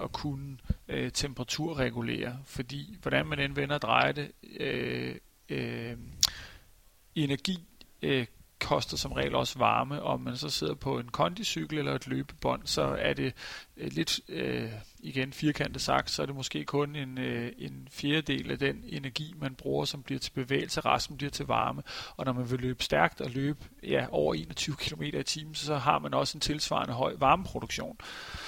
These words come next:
Og det betyder, at man så også skal være god til at kunne komme af med den. Og det er samme årsag, man selvfølgelig, øh, hellere vil løbe så ved ti grader end ved femten grader. Men selv inde i det her,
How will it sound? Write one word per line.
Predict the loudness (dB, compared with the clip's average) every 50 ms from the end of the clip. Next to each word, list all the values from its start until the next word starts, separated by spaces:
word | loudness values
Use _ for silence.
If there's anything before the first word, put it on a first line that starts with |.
| -10 -10 -10 -12 -16 -4 -2
Og | -2 2 4
det | 4 4 6
betyder, | 4 2 2 4 4 4 4
at | 4
man | 4 2 2
så | 4 4
også | 4 4 2
skal | 0 0
være | 0 0
god | 0 0 0 0
til | 0 0 0
at | 0
kunne | -2 -6 0
komme | 2 2 2 2 2
af | 0 0 0
med | -2 -2 0
den. | 2 2 0 0 -4 -12 -14 -10
Og | -8 -8 -2 2
det | 2 4 6 6
er | 4 4
samme | 4 4 4 4 6 4
årsag, | 4 4 4 4 2 0 0
man | 0 -4 -4
selvfølgelig, | -4 -6 -4 -2 -2 0 0 0 0 0 -2 -2 -2
øh, | 0 0 0 0 -2 -4 -6 -4
hellere | 0 0 2 2 2 0
vil | 0 -2
løbe | -2 -2 -2 -2 0
så | 0 0
ved | 0 0
ti | -2 -2 -2 -2 -4
grader | 0 4 6 6 6 6 4
end | 2 0
ved | -2 -4
femten | 0 0 0 0 0 -4 -6
grader. | 0 4 6 6 6 6
Men | 4 0 0
selv | 2 2 2 2 2 0
inde | -2 -2 -2 -4 -8
i | 0
det | 2 4 4
her, | 4 4 4 2 0